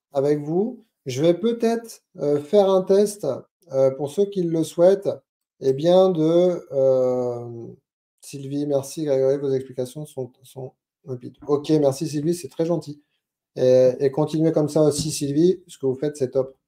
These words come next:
Euh, je vais essayer de voir peut-être pour, pour faire en visio, mais ceux qui veulent pas mettre la caméra, ne mettent pas la caméra, d'accord ? Je, je vais voir, je,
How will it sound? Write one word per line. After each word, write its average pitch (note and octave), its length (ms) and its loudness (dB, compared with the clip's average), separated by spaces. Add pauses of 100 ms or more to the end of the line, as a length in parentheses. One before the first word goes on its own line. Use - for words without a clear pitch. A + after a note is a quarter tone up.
(1200)
Euh, C#3 420 2 (380)
je D3+ 180 -2
vais E3+ 80 6
essayer F#3 440 8
de F3+ 60 -2
voir F3+ 300 6
peut-être D#3+ 380 2
pour, C#3+ 340 4 (300)
pour C#3 180 -4
faire F#3 240 4
en D#3+ 80 4
visio, F#3 540 4 (240)
mais C#3 100 2
ceux F3+ 160 0
qui F3 160 -4
veulent D3 240 2
pas F3 140 4
mettre E3+ 240 2
la D3 80 0
caméra, D3+ 400 0
ne G3 100 -2
mettent D3+ 240 -4
pas D#3+ 100 -2
la D#3+ 120 -2
caméra, D3+ 500 -4 (240)
d'accord ? F3 560 -8 (220)
Je, C3+ 340 0
je C3 140 -4
vais F3 80 6
voir, C#3 340 6
je, A#2 720 -4